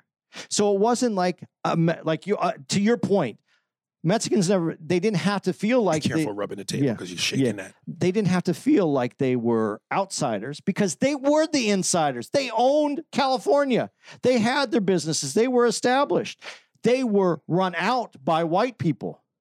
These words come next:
Speaker 1: So yes, what I'm saying is they endured problems. They had problems,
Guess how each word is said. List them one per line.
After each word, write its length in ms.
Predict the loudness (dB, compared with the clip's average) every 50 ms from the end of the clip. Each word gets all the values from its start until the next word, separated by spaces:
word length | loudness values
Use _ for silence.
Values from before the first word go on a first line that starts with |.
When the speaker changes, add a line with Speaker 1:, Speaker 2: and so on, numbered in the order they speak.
| _ _ _ _ _ _ _ _ _ _ _ _ _ _ _ _ _
Speaker 1:
So 140 | -2 0 0
yes, 320 | 2 2 2 2 0 0 -2
what 140 | 0 0 0
I'm 80 | 0
saying 240 | 2 2 2 2 2
is 120 | 0 2
they 200 | 2 0 2 2
endured 760 | 2 2 2 2 2 2 4 4 4 4 4 2 2 -2 -4 -6
problems. 840 | -4 -2 0 0 0 0 2 0 0 0 -2 -6 -8 -10 -14 -20 _ _ _ _ _ _
They 120 | 0 0
had 360 | 2 2 2 2 0 0 -2 -2
problems, 460 | -2 0 0 0 0 -2 -6 -8